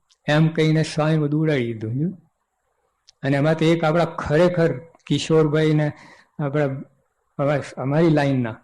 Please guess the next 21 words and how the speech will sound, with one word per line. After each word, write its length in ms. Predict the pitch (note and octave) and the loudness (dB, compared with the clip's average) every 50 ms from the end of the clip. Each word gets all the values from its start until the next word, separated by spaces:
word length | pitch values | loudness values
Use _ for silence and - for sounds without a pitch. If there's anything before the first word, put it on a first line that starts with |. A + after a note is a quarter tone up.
| _ _ _ _ _ _ _ _ _ _ - | _ _ _ _ _ _ _ _ _ _ -10
અમારી 360 | B2 B2+ C3+ D3 D#3 D#3+ D#3 | -8 -6 -4 -2 -2 -2 -2
લાઈનના 540 | D3 C#3 C#3+ D3 D3+ D3+ D#3 D#3 D3 D3 F3+ - _ _ _ _ _ - | -2 -2 -2 -2 0 0 0 0 -2 -4 -8 -12 _ _ _ _ _ -4
એક 240 | D#3 D3 C#3+ C#3+ - | -2 -2 -2 -2 -4
યુવક 360 | C3+ C#3 D3 C#3+ A#2+ - - _ B3 G3 D3+ A#2+ C3 | -2 0 -2 -2 -4 -8 -20 _ -8 -6 -6 -4 -2
ગયા, 320 | C#3 D3+ D#3+ E3 E3+ E3+ | 0 0 2 2 2 0
ગયા, 300 | D#3 C#3 D3+ D#3 D#3 D#3+ | -2 -2 -2 -2 0 -2
ગયા, 440 | C#3 B2+ C#3+ D3+ D#3 C3 A#2 - - - _ _ _ _ - D3 | -2 -2 -2 -2 -2 -4 -6 -10 -18 -20 _ _ _ _ -12 -10
બોલો, 200 | C3+ B2 A2 A2 _ _ _ _ _ _ _ _ _ _ _ _ _ _ _ - | -10 -10 -10 -14 _ _ _ _ _ _ _ _ _ _ _ _ _ _ _ -12
જતા 300 | C#3+ C3 C3 - - D3 | -12 -12 -10 -6 -4 -4
રહ્યા. 240 | C#3 B2+ A2+ A2+ - _ _ _ _ _ _ - | -4 -4 -8 -12 -18 _ _ _ _ _ _ -12
હા, 320 | B2+ A#2+ B2+ B2+ B2+ A#2+ A#2 _ _ _ _ _ _ _ _ - C#3+ | -10 -10 -8 -8 -10 -12 -14 _ _ _ _ _ _ _ _ -10 -6
એવું 260 | B2+ B2+ C#3 C#3 C#3 | -4 -2 -2 -2 -4
છે. 200 | C3 - B2 G#2+ - _ _ _ _ _ _ _ _ - | -6 -10 -14 -16 -16 _ _ _ _ _ _ _ _ -6
આ 60 | C3 B2+ | -4 -4
એક 280 | C3 C3+ C3 - - | -4 -4 -6 -4 -2
જ 120 | D#3+ D#3 D3 | 0 0 2
વાક્યમાં 640 | C3+ C3 C3 B2+ - _ - C3 A#2 A2 A2 - _ _ _ _ _ _ _ _ _ _ _ - C#3 | 0 0 -2 -4 -10 _ -8 -8 -8 -8 -14 -18 _ _ _ _ _ _ _ _ _ _ _ -12 -8
આવું 220 | B2 C3 C3 C3 B2 | -6 -6 -6 -6 -8
થયું. 260 | - B2 A2 - _ _ _ _ _ _ _ _ _ _ _ _ _ _ _ _ _ - | -10 -14 -18 -18 _ _ _ _ _ _ _ _ _ _ _ _ _ _ _ _ _ -4
વ્યવસ્થા 500 | C#3+ D3 E3 E3+ E3 E3+ - - F#3+ F#3+ | -2 0 0 0 -2 -4 -4 -4 -4 -2
છે, 120 | F3+ D#3+ | -2 -2